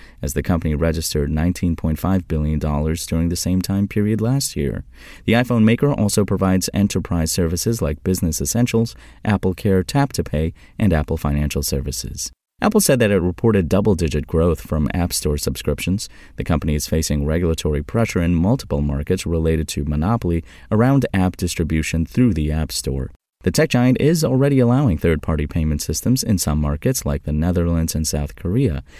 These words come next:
Plus, the company is reportedly exploring the possibility to let users sideload apps with I O S seventeen. Apple Music expanded its catalog and now has more than one hundred million songs.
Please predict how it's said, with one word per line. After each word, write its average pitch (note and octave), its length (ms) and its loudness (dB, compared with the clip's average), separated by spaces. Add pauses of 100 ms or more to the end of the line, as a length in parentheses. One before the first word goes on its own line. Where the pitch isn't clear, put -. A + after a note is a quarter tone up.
(200)
Plus, B2+ 340 2
the F#2+ 100 0
company G#2+ 460 2
is F#2 220 0
reportedly F2 680 2
exploring G#2 600 0
the A2 80 0
possibility D2 680 -2
to - 120 -2
let E2+ 260 0
users G2+ 540 2 (180)
sideload F#2+ 600 0
apps C2+ 420 -4
with E2 240 0 (120)
I D#2 180 0
O D2 140 -2
S D2 120 -4
seventeen. D#2 760 -2 (420)
Apple A#2+ 220 2
Music A2+ 320 4
expanded G#2 580 2
its E2 160 0
catalog F2 540 0
and G#2 200 2
now F2 200 4
has D#2+ 240 0
more D#2+ 180 2
than D2+ 180 0
one G2 200 0
hundred G2 400 -2
million D#2 400 0
songs. F#2 560 -2